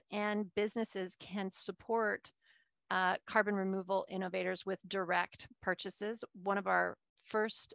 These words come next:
uh, our first supplier, carbon removal supplier, is a direct air capture company based in Switzerland called Climeworks. You may have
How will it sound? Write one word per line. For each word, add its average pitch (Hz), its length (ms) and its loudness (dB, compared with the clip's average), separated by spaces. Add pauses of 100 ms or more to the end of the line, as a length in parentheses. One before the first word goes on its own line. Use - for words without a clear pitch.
(140)
uh, 175 300 -2 (300)
our 180 200 2
first 220 680 0 (320)
supplier, 196 800 4
carbon 196 240 2
removal 185 320 -2
supplier, 196 640 0
is 190 160 -4
a 180 40 0
direct 185 480 -4
air 170 220 -2
capture - 540 -6
company 220 560 -4 (340)
based 196 260 0
in 175 100 0
Switzerland 233 680 -4
called 165 240 -2
Climeworks. 190 840 -4
You - 80 -10
may 180 100 -4
have 202 180 -2